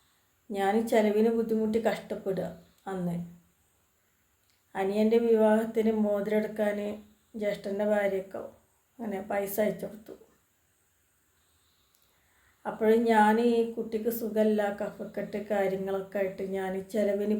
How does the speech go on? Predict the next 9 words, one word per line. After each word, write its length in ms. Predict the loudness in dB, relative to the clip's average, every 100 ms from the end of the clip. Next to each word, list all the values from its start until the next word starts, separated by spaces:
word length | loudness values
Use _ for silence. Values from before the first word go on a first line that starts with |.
| 0
ബുദ്ധിമുട്ടായിരുന്നു 920 | -4 -4 -4 -2 0 0 0 0 -4 -8
വീട്ടിൽ. 320 | -12 -12 -14 -14 -18 _ _ _ _ _ _ -20 -20 -20 _ _ _ _ -6
ഓർക്കണം, 600 | -2 -2 -2 -2 -2 -6 -14 _ _ _ _ -20 -20 _ _ _ _ _ _ -20 -20 -20 _ -2
കല്യാണം 440 | 2 6 6 6 4
കഴിഞ്ഞ് 260 | 6 6 6
ഭാര്യയ്ക്കും 560 | 6 6 4 2 0 -4
കുട്ടികൾക്കും 560 | -4 0 0 0 -2 -4 -6 -8
ചിലവിന് 440 | -4 -2 -2 0 2
കൊടുക്കുന്നത് 560 | 2 0 -4 -6 -6